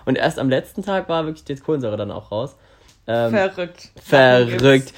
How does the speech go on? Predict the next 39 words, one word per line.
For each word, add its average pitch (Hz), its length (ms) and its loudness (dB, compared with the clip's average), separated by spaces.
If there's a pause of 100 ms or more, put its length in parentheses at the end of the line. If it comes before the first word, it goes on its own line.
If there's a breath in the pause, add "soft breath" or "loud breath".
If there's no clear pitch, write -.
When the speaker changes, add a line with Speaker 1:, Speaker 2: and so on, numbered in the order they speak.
(140 loud breath)
Speaker 1:
Nee, 143 100 6
aber 147 100 4
es 139 60 0
war 151 60 4
wirklich 165 160 -2
so 156 80 -6
witzig, 156 220 -2
weil 120 80 -2
ich 120 80 -8
hab - 80 -8
immer 156 180 -2
so 147 140 -2
jeden 147 180 -6
Tag 139 140 -4
so 135 80 -6
einen 120 160 -2
Schluck, 180 240 -6
ah 196 80 -2
ja, 131 120 0
das 120 100 -6
ist - 40 -12
der 123 80 -4
tägliche - 320 -8
Speaker 2:
Mhm. 202 40 -2
Speaker 1:
Schluck 190 220 -4 (140)
<laughs> 170 160 -20
Tonic 131 300 -4
Water 131 240 -2
und 120 80 -6
jetzt 117 160 -8
ist 120 80 -16
sie 107 80 -10
leer 92 180 -10
nach 95 220 -12
so 95 180 -12
eineinhalb 98 320 -14
Wochen 104 160 -14
oder 101 160 -12
so. 104 220 -14